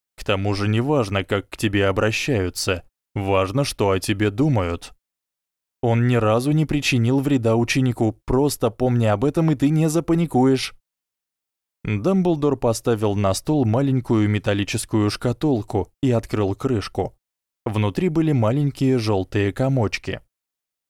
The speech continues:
«Лимонную дольку?» предложил директор.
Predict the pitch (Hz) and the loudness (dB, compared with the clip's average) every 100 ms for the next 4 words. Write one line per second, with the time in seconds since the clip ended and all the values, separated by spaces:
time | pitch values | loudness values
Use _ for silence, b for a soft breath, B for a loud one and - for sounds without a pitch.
0 | _ 107 104 107 107 104 104 104 101 101 | _ 0 2 2 0 0 0 0 0 0
1 | 101 98 - 170 - _ _ _ _ - | 0 0 0 -2 -4 _ _ _ _ -6
2 | 104 101 101 95 101 98 117 123 95 - | -2 0 0 0 -2 0 0 0 -2 -4
3 | 92 - | -6 -6